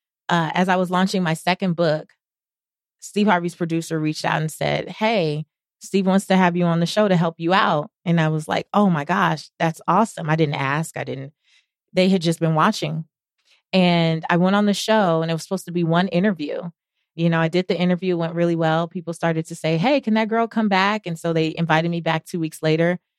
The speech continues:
And then I came back again a few weeks later. And then he said, "You should just come every week." And that started four years on that nationally syndicated radio show as the money maven of the show.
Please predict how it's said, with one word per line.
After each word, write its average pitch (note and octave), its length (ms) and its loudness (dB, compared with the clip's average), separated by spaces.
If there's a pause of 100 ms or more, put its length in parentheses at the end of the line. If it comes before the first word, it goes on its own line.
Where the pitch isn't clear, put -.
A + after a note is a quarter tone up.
(160)
And E3+ 100 2
then E3 100 4
I D#3 80 4
came F3 220 0
back E3+ 200 2
again E3 280 2
a D#3 60 0
few E3 200 -6
weeks E3 220 -6
later. D#3+ 300 0
And F3+ 200 -2
then F#3+ 80 2
he G3+ 80 2
said, F#3 240 -2
"You A3+ 120 0
should D4 180 -6
just B3+ 240 -2
come G#3+ 200 2
every F#3+ 240 0
week." F3 400 -6 (460)
And F3+ 180 4
that G3+ 220 2
started G#3+ 400 0
four G#3 380 0
years F3+ 720 -2 (580)
on F#3+ 240 4
that E3 180 2
nationally E3+ 380 0
syndicated E3+ 540 -2
radio D#3 340 0
show C#3 320 -2
as D3+ 180 -4
the D#3+ 80 0
money D#3 280 4
maven D3+ 360 0
of C#3 80 -10
the C#3+ 80 -6
show. C#3 440 -4